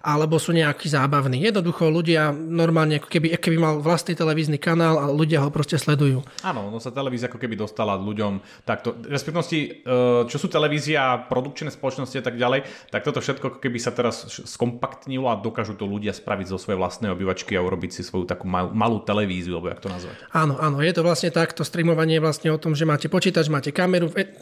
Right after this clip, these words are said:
Speaker 1: nemusíte mať ani kameru, zdieľate hlavne to, čo je na tom monitore a teoreticky máte kameru, ktorá je na vás, máte viac monitorov, ty máš asi štyri alebo päť a jednoducho t-, t-, ten, inak ten, ten level a tej, tej production value, teda toho,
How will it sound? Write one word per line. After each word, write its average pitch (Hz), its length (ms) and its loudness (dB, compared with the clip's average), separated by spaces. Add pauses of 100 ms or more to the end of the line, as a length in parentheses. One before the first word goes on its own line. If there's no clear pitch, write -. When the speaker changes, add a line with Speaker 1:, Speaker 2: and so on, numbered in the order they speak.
Speaker 1:
nemusíte 175 560 2
mať 160 240 2
ani 160 160 2
kameru, 175 320 4
zdieľate 160 400 2
hlavne 156 320 4
to, 165 80 0
čo 156 220 2
je - 20 4
na 156 80 2
tom 147 160 0
monitore 185 480 4 (400)
a - 80 -2
teoreticky 175 560 2
máte 160 240 2
kameru, 165 320 4
ktorá 151 240 2
je 143 80 4
na 165 80 4
vás, 160 300 4
máte 147 480 0 (400)
viac 160 320 2
monitorov, 160 480 4
ty 160 160 -6
máš 147 240 0
asi 143 160 -8
štyri 175 400 0
alebo 151 160 0
päť 175 400 0 (400)
a 175 80 0
jednoducho 175 480 2
t-, 165 240 -4
t-, 175 80 0
ten, 175 240 2
inak 180 160 2
ten, 185 160 2
ten 175 240 4
level 196 560 2 (480)
a 151 240 0
tej, 156 320 2
tej 156 160 0
production 175 520 2
value, 170 360 2
teda 170 240 0
toho, 165 600 4